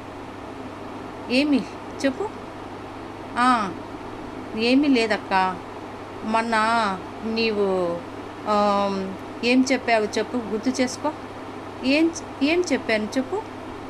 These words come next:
ఆ, అదే అక్క, కాయగూరలు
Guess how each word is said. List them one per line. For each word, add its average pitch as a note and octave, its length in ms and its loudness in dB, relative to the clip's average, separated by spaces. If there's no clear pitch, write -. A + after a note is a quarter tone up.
ఆ, B3 240 6
అదే C4+ 220 4
అక్క, A#3 400 2
కాయగూరలు A#3 960 2